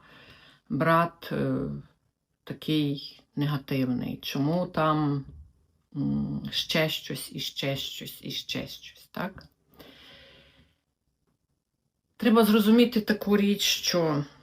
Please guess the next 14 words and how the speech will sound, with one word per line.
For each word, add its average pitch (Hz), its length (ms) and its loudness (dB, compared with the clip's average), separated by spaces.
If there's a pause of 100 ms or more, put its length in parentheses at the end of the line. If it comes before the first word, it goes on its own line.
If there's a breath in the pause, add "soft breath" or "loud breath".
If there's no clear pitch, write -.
(1500 loud breath)
багато 185 560 4
є, 160 520 2 (180)
е, 156 380 0 (160)
внутрішніх, 165 880 0
зовнішніх 151 640 0
заперечень 143 800 0
розуму 160 720 2 (640 soft breath)
для 160 140 0
того, 160 200 2
щоб - 300 -2
не 160 100 2
прийняти 156 560 0
істину, - 580 -10 (100)
так? - 460 -6